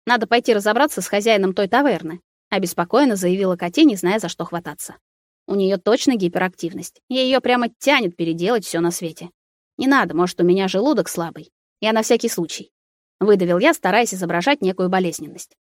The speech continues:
Слишком сильно притворяться нельзя. Увы, эта тренировка в моих же интересах. Это моя возможность что-то сделать. «Ты ведь определенно хотела проверить еще что-то.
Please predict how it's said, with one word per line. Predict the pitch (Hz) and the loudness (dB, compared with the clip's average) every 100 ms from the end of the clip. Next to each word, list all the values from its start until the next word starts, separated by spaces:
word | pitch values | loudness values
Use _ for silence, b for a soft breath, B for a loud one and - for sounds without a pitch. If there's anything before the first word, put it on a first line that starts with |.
| _ | _
Слишком | - 302 - 202 | 0 0 2 -2
сильно | - 262 226 | 0 0 0
притворяться | 190 190 190 196 - | -4 -2 0 0 -2
нельзя. | 208 226 - 202 185 _ _ | -4 -4 -2 -4 -4 _ _
Увы, | - 196 247 294 _ 254 | -2 2 2 0 _ 0
эта | 269 226 | 0 2
тренировка | 190 196 208 294 226 | 0 2 2 0 0
в | |
моих | 190 170 185 | 0 2 0
же | 202 | 0
интересах. | 185 180 196 170 - - _ _ _ - | -2 0 -2 -2 -6 -16 _ _ _ -2
Это | 285 233 | 0 2
моя | 190 226 | 2 2
возможность | 214 175 175 254 262 - | 2 0 0 0 -2 -4
что-то | - 180 170 | -6 -6 -4
сделать. | 185 - 190 170 - _ _ _ _ _ _ _ | -4 -2 -6 -6 -20 _ _ _ _ _ _ _
«Ты | - | 2
ведь | 220 220 | 2 2
определенно | 208 190 190 311 285 | 0 0 4 6 6
хотела | 220 175 190 175 | 4 0 2 0
проверить | 165 185 247 196 | 0 2 2 0
еще | 208 - 240 | -2 0 0
что-то. | - 160 170 | -2 -8 -8